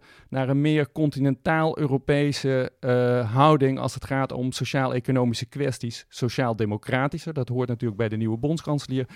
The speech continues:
maar ook continentaal-Europeeser, minder liberaal. En dat wordt wel interessant, eh,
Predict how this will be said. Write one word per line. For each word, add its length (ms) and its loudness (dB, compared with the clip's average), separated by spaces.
maar 160 -2
ook 260 2
continentaal-Europeeser, 1400 2
minder 500 4
liberaal. 640 4
En 140 0
dat 160 0
wordt 200 0
wel 160 2
interessant, 640 0
eh, 60 0